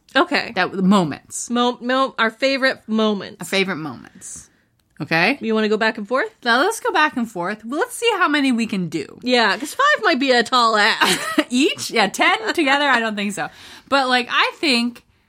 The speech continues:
Speaker 2: we spent so much time with this series.
Speaker 1: Yeah.
Speaker 2: We have to get something out of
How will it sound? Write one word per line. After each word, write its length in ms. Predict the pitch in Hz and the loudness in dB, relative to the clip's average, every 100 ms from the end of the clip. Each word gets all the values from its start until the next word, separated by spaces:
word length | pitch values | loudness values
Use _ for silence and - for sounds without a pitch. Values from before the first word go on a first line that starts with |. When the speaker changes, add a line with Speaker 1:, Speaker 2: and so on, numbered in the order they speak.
| _ 214 | _ -4
Speaker 2:
we 320 | 240 311 403 | 0 2 0
spent 400 | - 247 226 196 | -2 -4 -4 -4
so 200 | - 220 | -4 -2
much 280 | 254 247 - | -2 -2 0
time 320 | 226 196 196 | 2 2 0
with 160 | 175 | -4
this 120 | 175 165 | -8 -8
series. 600 | - 175 147 110 - - | -4 -2 -4 -8 -10 -6
Speaker 1:
Yeah. 340 | 240 233 214 240 | -2 0 0 -2
Speaker 2:
We 40 | |
have 360 | 240 233 320 - | 0 2 0 -4
to 120 | 330 | -6
get 580 | 240 175 185 175 160 - | -6 -2 -2 -2 -4 -12
something 760 | - - - 208 196 - 165 131 | -12 -6 2 2 2 -2 -6 -4
out 240 | 147 143 | -6 -6
of 120 | 131 | -10